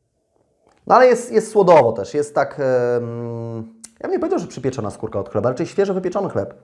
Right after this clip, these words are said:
Właśnie to, ten środek bardziej niż skórka. Ale taki, to jest taki chleb z plonu, taki kwaśny chleb od, od Pawła Dudały, e, na zakwasie, długo fermentowany. No i te wiśnie. No cóż, spróbujmy. W ogóle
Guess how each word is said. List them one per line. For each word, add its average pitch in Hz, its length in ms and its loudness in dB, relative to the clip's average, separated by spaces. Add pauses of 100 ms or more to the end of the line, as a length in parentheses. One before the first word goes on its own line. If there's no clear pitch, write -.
(140)
Właśnie 143 200 -2
to, 147 160 2
ten - 260 -2
środek 180 360 2
bardziej 110 240 2
niż 98 140 -10
skórka. - 320 -10 (1000)
Ale 135 160 6
taki, 135 420 -2 (320)
to 151 80 4
jest 147 120 6
taki 160 180 -4
chleb 165 340 4
z - 60 -16
plonu, 156 320 2
taki 117 220 -10
kwaśny 180 460 2
chleb 156 280 -2
od, 131 200 -4
od 139 120 -6
Pawła 139 300 4
Dudały, 123 540 2 (440)
e, 113 240 2
na 120 140 0
zakwasie, 123 840 2
długo 123 220 -2
fermentowany. 113 1000 -4 (1500)
No 104 120 -2
i - 60 -4
te 170 120 -4
wiśnie. 104 300 -12 (520)
No 113 120 0
cóż, - 420 -10 (100)
spróbujmy. 139 440 0
W 101 60 -4
ogóle 123 240 2